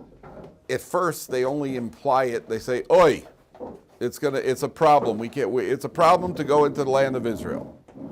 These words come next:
The moment they say that, the reaction of the Jewish people is,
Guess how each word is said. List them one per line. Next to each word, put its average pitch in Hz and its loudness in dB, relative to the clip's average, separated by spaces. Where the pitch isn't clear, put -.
The 123 -4
moment 208 0
they 160 0
say 143 -4
that, 127 -2
the 120 -8
reaction 127 -6
of 123 -6
the 113 -4
Jewish 113 -6
people 123 -6
is, 104 -4